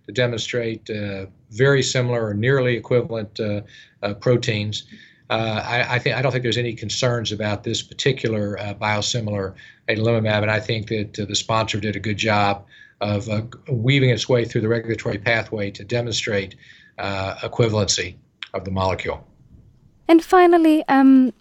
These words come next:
Speaker 2: again, you've touched a, a bit on this earlier, but how do you think this study will change clinical practice then?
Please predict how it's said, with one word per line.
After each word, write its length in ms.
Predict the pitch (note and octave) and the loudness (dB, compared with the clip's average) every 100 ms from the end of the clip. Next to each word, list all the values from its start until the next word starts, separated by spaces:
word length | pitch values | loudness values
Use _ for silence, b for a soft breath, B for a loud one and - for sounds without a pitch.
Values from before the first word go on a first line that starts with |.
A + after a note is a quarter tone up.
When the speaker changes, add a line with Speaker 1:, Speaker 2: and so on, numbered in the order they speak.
| - | -8
Speaker 2:
again, 280 | C4 D#4 D4 | 2 6 6
you've 220 | B3+ - | 4 0
touched 380 | - C#4 - - | -2 -2 -4 -6
a, 380 | - - A3 - | -4 -2 -2 0
a 40 | |
bit 180 | B3 A3 | 2 6
on 140 | A3 | 6
this 240 | G#3+ G#3+ - | 6 2 0
earlier, 420 | A#3 A#3 A3+ G3+ G3+ B B B | 0 2 4 4 2 B B B
but 140 | E4+ E4+ | 2 6
how 240 | G4 G4+ | 6 8
do 100 | F#4+ | 8
you 160 | D#4 C#4+ | 8 6
think 340 | - A3+ G3+ | 4 4 6
this 140 | G#3 - | 4 2
study 300 | A3 G#3+ G#3+ | 2 4 4
will 240 | A3+ A#3 | 6 4
change 500 | - B3+ A3+ G#3 G3 | 2 4 6 6 4
clinical 420 | - G3 F#3+ G3+ | 2 2 2 -2
practice 520 | - G3+ - - F#3 | -2 -2 -4 -6 -8
then? 320 | - - G#3+ | -6 -6 -6